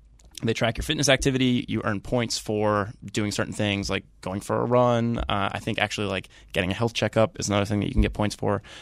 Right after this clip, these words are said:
Uh, and then those points can be redeemed for travel rewards, uh, gift cards, you know, discounts, things like that. Um,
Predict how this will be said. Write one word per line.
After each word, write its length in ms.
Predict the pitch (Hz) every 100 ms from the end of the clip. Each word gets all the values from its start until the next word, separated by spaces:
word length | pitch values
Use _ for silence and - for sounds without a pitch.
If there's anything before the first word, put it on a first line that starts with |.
| - - -
Uh, 320 | 104 98 87 -
and 160 | 107
then 180 | 104 98
those 200 | 107 120
points 260 | - 117 101
can 120 | 113
be 80 | 101
redeemed 340 | 98 101 98
for 320 | - 95 95 87
travel 340 | - 127 127 131
rewards, 760 | 123 120 123 120 113 - - -
uh, 320 | 85 85 80 -
gift 180 | 110
cards, 640 | - 104 101 95 95 92 - -
you 60 | 82
know, 120 | 82 80 - -
discounts, 560 | - - 82 82 - -
things 220 | - 92
like 140 | 85
that. 240 | - 87 - - - - - -
Um, 440 | 98 98 95 87